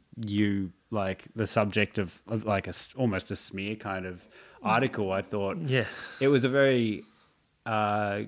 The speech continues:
Speaker 1: good example of what's going wrong in our, <laughs> the breakdown of, of media relations to just this. I mean, how, how did that feel, having an article?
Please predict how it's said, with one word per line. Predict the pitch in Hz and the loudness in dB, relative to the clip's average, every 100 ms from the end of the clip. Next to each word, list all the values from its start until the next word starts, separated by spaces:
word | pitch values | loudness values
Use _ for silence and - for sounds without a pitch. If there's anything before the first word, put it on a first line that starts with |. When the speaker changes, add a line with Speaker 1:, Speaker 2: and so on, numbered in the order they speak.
| 104 | 0
Speaker 1:
good | 127 127 | 4 6
example | 113 95 104 110 110 110 98 - | 4 2 2 0 0 -2 -2 -4
of | 92 90 85 - - | -6 -8 -10 -16 -12
what's | 123 101 107 - | -4 -2 -2 -2
going | 104 92 90 | -4 -4 -6
wrong | 87 90 85 85 - | -6 -8 -8 -12 -12
in | 98 92 | -10 -8
our, | 90 90 90 - 117 - | -8 -8 -8 -8 -8 -8
<laughs> | - - - | -10 -14 -10
the | 107 | -6
breakdown | 101 104 - 104 95 95 | -2 -2 -2 -4 -4 -6
of, | 90 - - | -10 -16 -14
of | 104 90 | -12 -8
media | 98 98 92 98 95 | -6 -4 -4 -6 -8
relations | 110 110 101 95 - 104 - | -6 -4 -4 -6 -4 -4 -4
to | - | -6
just | 98 101 - - - _ - | -6 -6 -8 -14 -20 _ -6
this. | 104 - _ - - | -6 -8 _ -20 -4
I | 123 | 4
mean, | 123 | 4
how, | 127 156 | 6 4
how | 180 180 | 6 6
did | |
that | 170 175 | 6 2
feel, | - 113 | 2 0
having | 101 104 104 | 2 0 0
an | |
article? | 98 98 98 98 92 | 0 -2 -4 -6 -6